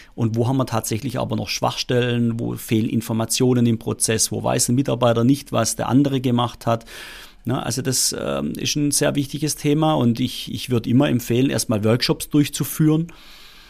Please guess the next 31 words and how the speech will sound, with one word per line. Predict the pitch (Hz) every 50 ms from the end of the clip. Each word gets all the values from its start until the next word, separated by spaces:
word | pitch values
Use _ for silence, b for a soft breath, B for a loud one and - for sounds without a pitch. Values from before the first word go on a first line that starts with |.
| B B B B - - -
ähm, | - 123 123 127 123 123 127 - -
und | 131 117 110
die, | 120 117 113 113 113 110 107
die | - 113 113
unterschiedlichen | - 131 123 127 123 - 113 107 110 104
Stakeholder, | - - - 110 120 120 - 160 156 156 160
die | 147 151 143
wir | 147
grad | 147 - 143 143
vorher | - - 135 135 143 143 143 139 127 - - _ - _ - - _ _ _ _ _ - - -
angesprochen | - 120 120 120 135 123 - - 131 127 123 - 135 127
haben, | 131 123 123 127 127
inklusive | - 127 147 - 196 175 - 139 120 - 123
Kunden | - - 135 135 165 -
und | 127 113
Partner, | - 117 113 - - - 147 156 160 B B B B B B
dass | - 120 110 -
man | 127 117 110
diese | - 127 127 139 - - 156
mit | 135 123 127 147 - -
einbindet | 120 120 113 120 143 156 - 175 175 185 190 185 208 190 -
und | - - 127 -
auch | - -
mal | 120 131 120 113
befragt, | - 117 104 - - 120 107 95 98 110 135 175 185 - - -
wo | 127 113
sie | 107 - - - 151 180
Stärken | - - - 180 165 160 165 - 165
und | 165 160
Schwächen | - - 156 147 139 - 143
sehen, | - - - 143 139 135 135 131 139 139